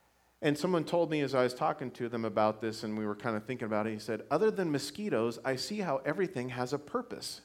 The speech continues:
in God's creation." What is the purpose of a mosquito,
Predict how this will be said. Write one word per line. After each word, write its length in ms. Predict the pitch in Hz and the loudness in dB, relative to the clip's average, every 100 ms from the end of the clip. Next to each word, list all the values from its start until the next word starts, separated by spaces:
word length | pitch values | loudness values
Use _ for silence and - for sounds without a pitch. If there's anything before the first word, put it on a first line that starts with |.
| - | -10
in 140 | 127 | -2
God's 260 | 117 113 - | 0 0 -2
creation." 560 | 165 180 285 - 65 - - _ _ _ _ _ _ _ _ _ _ _ _ _ - | -2 -2 -4 -6 -12 -14 -20 _ _ _ _ _ _ _ _ _ _ _ _ _ -4
What 120 | 277 | 0
is 140 | 285 | 0
the 60 | 113 | -2
purpose 400 | - 101 101 - | -2 -4 -4 -6
of 100 | 90 | -6
a 40 | |
mosquito, 500 | 87 - - 87 50 | -8 -8 -8 -8 -8